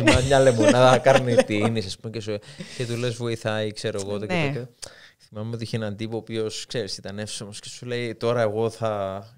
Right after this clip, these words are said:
Speaker 2: <laughs>
Speaker 1: Έχει κόσμο που, ξέρεις, δεν έχει μπει σε αυτή
Speaker 2: Όχι,
Speaker 1: τη
Speaker 2: δεν έχει
Speaker 1: διαδικασία,
Speaker 2: μπει.
Speaker 1: ναι.
Speaker 2: Ναι, έχει κόσμο που δεν γνωρίζει καθόλου. Και έχει
Speaker 1: Μμμ.
Speaker 2: κόσμο, όπως είπα πριν, πρωτεΐνες, όχι. Αυτές είναι για να
Speaker 1: Μμμ.
Speaker 2: φουσκώνεις τον άλλον.
Speaker 1: Ναι, και μπορεί να καπνίζει, μπορεί,
Speaker 2: Ναι.
Speaker 1: μπορεί, ναι, ξέρω εγώ, και μετά θα
Speaker 2: Και
Speaker 1: είναι σε
Speaker 2: μετά
Speaker 1: μια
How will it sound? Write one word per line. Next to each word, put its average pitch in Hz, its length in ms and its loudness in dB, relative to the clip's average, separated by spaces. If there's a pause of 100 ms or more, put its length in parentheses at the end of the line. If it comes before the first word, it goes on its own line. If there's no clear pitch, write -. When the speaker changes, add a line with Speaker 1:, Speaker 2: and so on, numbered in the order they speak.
(100)
Speaker 2:
<laughs> - 1700 -4
Speaker 1:
Έχει 175 280 -4
κόσμο 156 320 0
που, 175 220 -10
ξέρεις, 160 280 -4
δεν 139 140 -4
έχει 139 160 -8
μπει 104 140 -8
σε 101 120 -8
αυτή - 180 -4
Speaker 2:
Όχι, 226 140 4
Speaker 1:
τη 240 60 -4
Speaker 2:
δεν 247 140 0
έχει 247 160 0
Speaker 1:
διαδικασία, 85 540 -8
Speaker 2:
μπει. 87 60 -16
Speaker 1:
ναι. 92 280 -14 (100)
Speaker 2:
Ναι, 202 120 -8
έχει 208 200 -6
κόσμο 226 340 -4
που 262 120 -4
δεν 269 180 0
γνωρίζει 285 460 0
καθόλου. 185 560 0
Και 240 100 -2
έχει 214 180 -4
Speaker 1:
Μμμ. 220 120 -6
Speaker 2:
κόσμο, 240 400 -2
όπως 285 300 0
είπα 269 180 2
πριν, 269 320 -2 (300)
πρωτεΐνες, 262 680 -2 (200)
όχι. 170 380 -4 (340)
Αυτές 277 320 -2
είναι 311 200 -2
για 311 180 -2
να 302 100 -4
Speaker 1:
Μμμ. 285 440 -4
Speaker 2:
φουσκώνεις 247 640 -6
τον 151 180 -8
άλλον. 131 560 -6
Speaker 1:
Ναι, 117 200 -6
και 107 200 -4
μπορεί 107 200 -4
να 120 100 -6
καπνίζει, 120 800 -6
μπορεί, 101 360 -6
Speaker 2:
Ναι. 98 80 -4
Speaker 1:
μπορεί, 95 380 -10
ναι, 87 260 -16
ξέρω 92 260 -16
εγώ, 104 100 -12
και 110 100 -14
μετά 101 180 -16
θα - 80 -16
Speaker 2:
Και - 60 -4
Speaker 1:
είναι 233 100 -4
σε - 80 -6
Speaker 2:
μετά 101 120 -4
Speaker 1:
μια 107 80 2